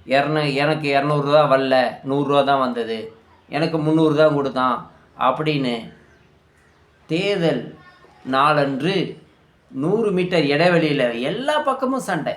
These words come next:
எல்லா பூத்துக்கு போனாலும் சண்டையா தான் நடந்துட்டு இருக்குது. ஆஹா, எப்பேற்பட்ட மக்களா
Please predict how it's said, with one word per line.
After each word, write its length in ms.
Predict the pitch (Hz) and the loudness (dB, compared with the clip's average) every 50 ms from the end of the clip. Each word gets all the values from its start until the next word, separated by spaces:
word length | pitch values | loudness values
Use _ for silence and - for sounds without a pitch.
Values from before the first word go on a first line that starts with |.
| - - | -10 -10
எல்லா 420 | 127 131 147 175 202 220 247 254 226 247 | -8 -6 -4 -4 -4 -2 2 4 4 4
பூத்துக்கு 420 | 220 180 208 220 - 262 240 - 170 | 2 2 0 -2 -2 -4 -6 -6 -4
போனாலும் 480 | 165 175 175 180 180 196 233 233 - - | -2 -2 0 0 -2 -2 -4 -6 -6 -6
சண்டையா 440 | 156 151 160 175 180 190 190 190 190 | -6 -4 -4 -4 -2 -2 -2 0 0
தான் 220 | 196 196 185 165 | 0 0 0 0
நடந்துட்டு 360 | 151 143 143 131 123 - - - | -2 -4 -4 -6 -10 -14 -16 -18
இருக்குது. 240 | - - 107 104 _ _ _ _ _ _ _ _ _ _ _ _ _ _ _ _ _ _ _ _ _ _ _ _ _ _ _ _ _ _ - | -20 -20 -20 -20 _ _ _ _ _ _ _ _ _ _ _ _ _ _ _ _ _ _ _ _ _ _ _ _ _ _ _ _ _ _ -2
ஆஹா, 360 | - - 120 - - 120 110 104 98 - - - _ _ _ _ _ _ _ _ _ _ _ _ _ _ _ _ _ _ _ _ _ _ _ _ _ _ - | 2 2 2 2 2 0 -2 -2 -6 -10 -16 -20 _ _ _ _ _ _ _ _ _ _ _ _ _ _ _ _ _ _ _ _ _ _ _ _ _ _ -12
எப்பேற்பட்ட 720 | - 127 131 - - 202 226 254 254 254 240 254 240 240 233 | -8 -8 -8 -6 -2 0 0 0 0 0 0 -2 -2 -2 -2
மக்களா 440 | 214 214 208 - - 202 202 196 | 0 0 -2 0 2 2 4 4